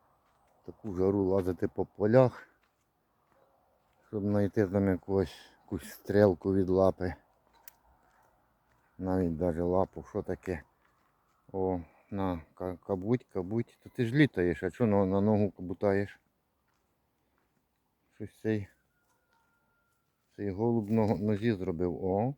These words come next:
полетів. А ходити не може. А куди ж ти всунув ту лапу свою?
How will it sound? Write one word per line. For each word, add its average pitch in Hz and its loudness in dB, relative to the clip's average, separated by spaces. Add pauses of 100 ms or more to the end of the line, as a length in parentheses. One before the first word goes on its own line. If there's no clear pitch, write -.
полетів. 101 -6 (1900)
А - -16
ходити 107 -4
не 107 0
може. 87 0 (1500)
А - -18
куди 107 0
ж - -14
ти 107 -6
всунув 90 -2
ту 90 -6
лапу 87 -2
свою? 82 -8